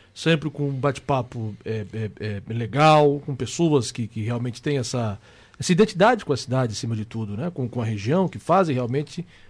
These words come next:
é, é, honrando o título do, do programa. Abraçando o Davi, que, é, já conversamos,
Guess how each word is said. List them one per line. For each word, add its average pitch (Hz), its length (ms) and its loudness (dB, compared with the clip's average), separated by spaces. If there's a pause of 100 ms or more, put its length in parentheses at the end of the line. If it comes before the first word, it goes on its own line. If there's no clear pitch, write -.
(140)
é, 127 160 0 (180)
é, 123 60 -2 (100)
honrando 175 580 4
o 160 60 2
título 165 420 -2
do, 160 440 2
do 139 180 0
programa. 107 500 0 (380)
Abraçando 170 440 4
o - 20 4
Davi, 131 360 2
que, 120 360 -2
é, 107 340 -2 (600)
já 131 240 0
conversamos, 131 480 0